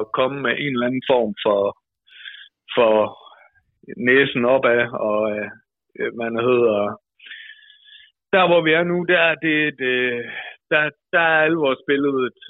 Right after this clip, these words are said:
øh, så tungt og så sort, at, øh, man hedder, det bliver vi nødt til at, det bliver vi nødt til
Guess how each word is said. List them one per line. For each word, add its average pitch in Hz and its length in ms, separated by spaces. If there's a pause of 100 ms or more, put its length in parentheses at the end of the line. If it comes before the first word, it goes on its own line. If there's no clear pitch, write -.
(180)
øh, 120 1300 (160)
så 175 60 (140)
tungt 165 320
og 127 120
så 151 60 (120)
sort, 143 360 (400)
at, - 120 (180)
øh, 107 480 (140)
man 110 100 (140)
hedder, 104 300 (680)
det 135 180
bliver 117 200
vi 113 120
nødt 120 240
til 120 120 (140)
at, 98 80 (1200)
det 127 140
bliver 117 200
vi 110 40
nødt 117 340
til 117 100